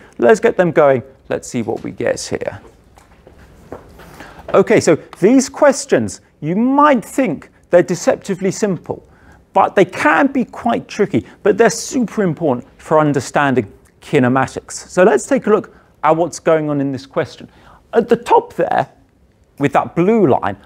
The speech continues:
I have a graph of displacement versus time.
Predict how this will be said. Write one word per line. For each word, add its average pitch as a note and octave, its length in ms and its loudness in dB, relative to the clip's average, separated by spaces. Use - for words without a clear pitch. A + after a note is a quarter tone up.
I D3 100 0
have F3 120 2
a F#3+ 60 4
graph G3+ 420 2
of - 220 -16
displacement C#3 880 -2
versus D#3 480 -2
time. - 560 -6